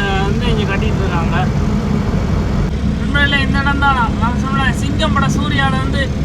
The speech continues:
இந்த, இந்த இடத்துல வந்து ஃபாலோ பண்ணிட்டு வரவனை நிப்பாட்டுவாங்க. இந்த இடம் தான் நிப்பாட்டி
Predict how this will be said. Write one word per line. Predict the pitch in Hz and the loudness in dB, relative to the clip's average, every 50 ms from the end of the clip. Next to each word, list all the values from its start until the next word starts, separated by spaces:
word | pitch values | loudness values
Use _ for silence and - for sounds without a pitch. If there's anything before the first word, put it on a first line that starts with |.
| - - | 0 0
இந்த, | - 240 269 262 269 | 0 0 0 0 0
இந்த | 269 277 285 285 | 0 2 2 2
இடத்துல | - 311 294 294 294 294 294 285 285 | 2 0 0 -2 0 0 0 0 0
வந்து | 277 269 277 285 277 269 262 254 240 220 | 0 0 2 2 2 2 2 0 -2 -2
ஃபாலோ | 254 269 285 294 277 - | 0 0 2 2 0 0
பண்ணிட்டு | 262 262 254 - - 254 | 0 -2 -2 -2 -2 -2
வரவனை | 247 240 247 247 240 240 247 247 247 247 | -2 -2 -2 0 0 0 2 2 2 2
நிப்பாட்டுவாங்க. | 247 233 - 269 254 254 240 240 233 - 208 196 175 - - - - - - - - - | 0 0 2 2 2 2 2 2 2 2 2 2 2 2 0 0 0 0 0 0 0 0
இந்த | - - 247 254 | 0 2 2 4
இடம் | 262 262 247 240 | 2 2 2 2
தான் | 220 196 185 196 208 | 2 2 2 2 2
நிப்பாட்டி | 233 254 269 269 262 254 - | 2 2 2 2 2 2 2